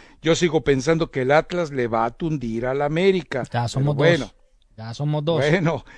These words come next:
Speaker 1: Pumas contra León, eh, arranca el domingo temprano en Ciudad Universitaria. Querétaro contra Puebla. Este partido yo sigo insistiendo que puede ser interesante.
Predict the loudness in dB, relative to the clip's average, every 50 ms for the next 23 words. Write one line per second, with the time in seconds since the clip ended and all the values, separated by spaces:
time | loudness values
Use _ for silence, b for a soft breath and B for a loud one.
0 | B B B B B B _ _ 6 8 10 10 12 10 10 10 6 2 -6 -2
1 | 0 0 2 2 2 2 4 4 6 8 8 8 8 6 4 2 2 2 4 4
2 | 4 4 4 2 2 2 2 2 2 2 2 2 2 4 2 2 2 4 2 2
3 | 2 2 2 2 2 4 4 6 6 6 6 6 6 4 4 2 0 0 0 2
4 | 4 4 4 4 4 2 2 2 2 0 0 -2 2 4 6 8 8 10 8 8
5 | 6 B B B B B B _ 4 6 8 8 8 6 6 6 6 6 6 4
6 | 4 4 4 4 4 4 2 0 0 2 2 2 2 2 2 0 0 0 -2 -2
7 | -2 -2 -2 -2 -4 -2 -2 -2 -2 -4 -4 -4 -4 -4 -4 -6 -8 -6 -4 -2
8 | -2 -2 -2 -4 -4 -2 0 0 0 0 -2 -4 -4 -4 -4 -6 -6 -6 -6 -4
9 | -2 -2 -2 -2 -2 -2 -4 -4